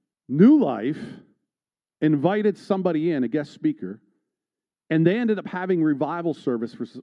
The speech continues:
services for, like, three or four weeks in a row. I mean, powerful services. And I'm sitting there going, "I prayed."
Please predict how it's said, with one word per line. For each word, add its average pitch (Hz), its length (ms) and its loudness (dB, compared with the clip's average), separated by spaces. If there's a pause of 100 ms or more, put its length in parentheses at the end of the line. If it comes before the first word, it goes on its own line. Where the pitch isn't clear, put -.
(120)
services 123 500 -6
for, 127 120 -8
like, 117 180 -6
three 160 220 -2
or 156 60 -2
four 131 240 -2
weeks 123 240 -4
in 113 100 -4
a 104 40 -4
row. 95 280 -10 (100)
I 120 80 -8
mean, 117 140 -2
powerful 160 520 -6
services. - 640 -10 (360)
And 139 160 -6
I'm 202 180 -2
sitting 185 300 -2
there 131 140 -2
going, 110 400 -2 (320)
"I 233 180 -4
prayed." 135 640 -4